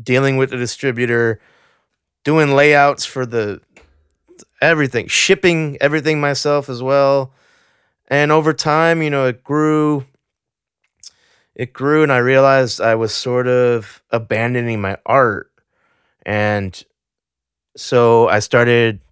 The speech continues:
getting help bit by bit. It started, the earliest bit of help came with Cars and Trains, my friend Tom,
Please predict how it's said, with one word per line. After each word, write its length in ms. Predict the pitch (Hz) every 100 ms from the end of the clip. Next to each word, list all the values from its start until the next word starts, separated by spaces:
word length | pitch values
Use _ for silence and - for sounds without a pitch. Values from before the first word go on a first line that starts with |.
| _ _ _ _ _ _ _ _
getting 240 | 143 139
help 380 | 135 143 147 - -
bit 220 | 156 151
by 140 | 131
bit. 260 | 123 160 120
It 140 | 127
started, 500 | - 208 190 170 143
the 160 | 151 -
earliest 640 | 262 196 185 160 - 127
bit 140 | 160 143
of 120 | 127
help 380 | 147 135 - _ _
came 340 | - 135 131 120
with 280 | 110 - - _ - - _ _ _ _ _
Cars 300 | 160 139 120
and 100 | 123
Trains, 500 | - 135 127 123 113
my 100 | 113
friend 240 | - 117
Tom, 600 | - 123 123 120 117 110